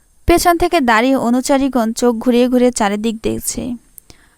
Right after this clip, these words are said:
রায়ান, সায়েম, আরিফ একসাথে বসে গল্প করছে। ফারদিনা ও ঝিলমিল পাশাপাশি বসা। গ্রামের ছোট বড় অনেকেই ফারদিনার রূপ দেখছে। সচরাচর তালুকদার বাড়ির মেয়েকে কেউ দেখে না, আজ দেখছে।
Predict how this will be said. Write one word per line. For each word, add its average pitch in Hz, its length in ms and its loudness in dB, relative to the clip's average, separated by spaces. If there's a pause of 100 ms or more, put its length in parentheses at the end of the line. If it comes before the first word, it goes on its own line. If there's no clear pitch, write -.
(140)
রায়ান, 269 480 4
সায়েম, 233 680 0
আরিফ 226 440 0 (100)
একসাথে 247 380 -4
বসে 240 220 -2
গল্প 214 340 0
করছে। - 500 -6 (920)
ফারদিনা 262 560 2
ও 262 100 2
ঝিলমিল 233 420 0
পাশাপাশি 233 560 -2
বসা। 226 500 -6 (240)
গ্রামের 240 420 0
ছোট 226 280 -2
বড় 247 320 2
অনেকেই 220 480 -4
ফারদিনার 220 580 -2
রূপ 220 260 0
দেখছে। 220 480 -6 (960)
সচরাচর 339 680 2
তালুকদার 247 520 0
বাড়ির 262 280 0
মেয়েকে 233 380 -2
কেউ 269 200 -2
দেখে 208 380 -4
না, 220 300 -8
আজ 240 280 -2
দেখছে। 226 560 -8